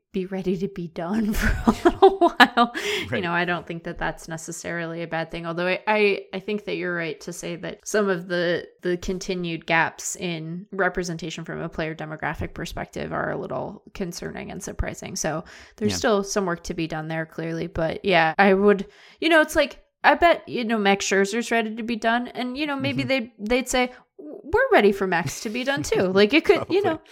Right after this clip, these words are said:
Speaker 1: that could be true.
Speaker 2: Yeah, I would think so. Yeah, <laughs> and also relevant to, to the union, probably there was news this week that there's another big windfall and payout for the owners because of the, the
Speaker 1: Yep.
Speaker 2: BAMTech deal, right? So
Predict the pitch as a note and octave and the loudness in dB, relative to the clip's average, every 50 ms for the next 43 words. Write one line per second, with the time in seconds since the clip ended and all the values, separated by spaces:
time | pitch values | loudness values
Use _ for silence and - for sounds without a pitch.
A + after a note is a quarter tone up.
0 | G#4 G4 G4+ G4 G4 F#4+ D#4 A3+ G#3+ - - G3+ A#3+ - _ _ _ - G#2+ A2 | -2 -2 2 2 2 2 2 0 -2 0 0 -2 -2 -2 _ _ _ -12 -10 -8
1 | G#2 F#2 F#2+ F#2+ - A2 G#2 G2+ - - G#2 G2 - - G#2+ G2 F#2+ F#2+ - _ | -8 -8 -10 -12 -10 -8 -8 -8 -8 -8 -10 -10 -10 -8 -6 -6 -6 -6 -8 _
2 | _ - - - - G3+ E3+ A#2 A2 A#2 B2+ - - - C3+ C3 C#3 C3+ B2 - | _ -12 -10 0 4 6 8 8 8 6 2 -2 -6 -6 -6 -4 -4 -8 -10 -10
3 | - G2+ B2+ B2+ - - C3+ A#2 A2+ A2+ A2+ A2 G#2+ A2 A2 - - G2+ G2 A#2+ | -6 -2 -2 -2 0 0 0 2 2 2 0 -2 -6 -10 -14 -16 -6 0 2 4
4 | A#2+ A#2 A2+ F2+ A2 G#2+ G2+ - - - A2+ G#2 G2+ G2+ G2+ - _ - - G2 | 4 4 2 2 -2 -4 -4 -6 -6 -6 -4 -4 -4 -4 -6 -10 _ -14 -12 -10
5 | F#2 F#2 F#2+ G#2+ A2 G#2 G2+ G2 F2+ - G#2+ A#2 B2 A2+ F#2 G2+ G2 G2 F#2 F#2 | -10 -8 -6 -6 -4 -4 -4 -6 -4 0 2 2 2 2 0 -2 -4 -4 -6 -8
6 | - F#2+ E2 - G2 F#2 F#2 E2+ - G#2+ G2 F#2+ F#2 F2+ - - G2+ - - - | -14 -10 -6 -6 -4 -4 -6 -8 -8 -6 -6 -6 -6 -8 -6 -8 -8 -8 -8 -8
7 | G#2+ G#2 - - - - G#2 G2 G2 - _ _ - _ _ _ G2+ G#2 F#2 - | -8 -8 -8 -10 -6 -2 -2 -2 -2 -4 _ _ -20 _ _ _ -4 -4 -2 0
8 | A#2+ D3 G3 F#3 D#3+ B2 A#2+ A#2 G2 - - A#2+ A2+ G#2 G2+ F#2+ - - - G#2+ | 2 2 4 4 4 4 4 2 -2 -2 -2 0 0 0 -2 -8 -12 -16 -6 -4
9 | G#2 G#2 G#2 F#2+ - A#2 A2 G#2 G2+ G2 G2+ G2+ F#2 - - G#2+ G#2 F#2+ F#2 F#2+ | -2 -2 -2 -2 -2 0 2 2 2 0 0 -4 -6 -6 -4 -2 -2 0 0 -2
10 | - - - - - G2+ G2 F#2+ F#2+ F2 - _ - G#2+ G#2 B2 D3+ B2 G2 G2 | -2 -6 -10 -8 -4 -4 -2 -2 -4 -6 -10 _ -4 0 2 2 2 2 0 -2
11 | G#2+ G#2 - - - - G2+ - - F#2+ F#2 E2 G2 F2+ D#2+ - - - F#2+ F#2 | -4 -4 -8 -10 -12 -12 -10 -6 -6 -6 -6 -6 -8 -10 -10 -12 -12 -10 -8 -8
12 | F#2+ F#2+ F#2 - _ _ - - G#2+ A2 A2 A#2 - G4 A2+ G2 G2 - - - | -8 -8 -10 -12 _ _ -10 -4 -2 0 0 0 0 -2 -2 -4 -6 -6 -10 -16
13 | - _ _ _ _ _ _ - G2+ F2+ E2 D#2+ E2+ F#2 G2 - - G#2 G2 F#2+ | -20 _ _ _ _ _ _ -12 -10 -8 -8 -8 -8 -10 -12 -16 -14 -12 -10 -10
14 | F#2 F#2+ - - - - G#2+ G2 F#2+ F#2+ E2+ | -10 -10 -10 -12 -8 -6 -6 -6 -6 -8 -10